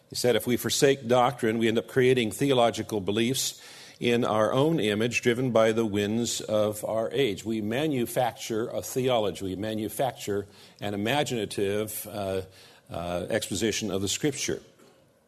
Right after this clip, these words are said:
One of the reasons that religious hooliganism is on the rise in America is because many Americans do not know what the Bible really says. They don't know Christian doctrine.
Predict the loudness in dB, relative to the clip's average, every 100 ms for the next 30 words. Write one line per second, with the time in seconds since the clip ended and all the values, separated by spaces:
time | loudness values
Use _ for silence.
0 | _ _ -20 -18 -20 -20 -20 -2 2 2
1 | 2 4 4 4 2 0 -4 -4 -6 -4
2 | 0 0 0 -2 0 0 -2 -4 -2 0
3 | 2 2 2 2 2 2 0 0 0 0
4 | 0 0 2 2 4 4 4 2 -2 -6
5 | -6 -4 -2 0 0 0 -4 -4 -8 -18
6 | -20 -20 -6 -6 -4 0 4 4 4 2
7 | 4 4 2 2 4 6 6 4 -2 0
8 | 0 2 0 -2 0 2 2 2 0 0
9 | 0 0 2 2 4 4 4 2 2 2
10 | 2 2 0 0 -4 -4 -2 2 2 2
11 | 0 -2 -2 -2 -4 -2 2 2 2 0
12 | -6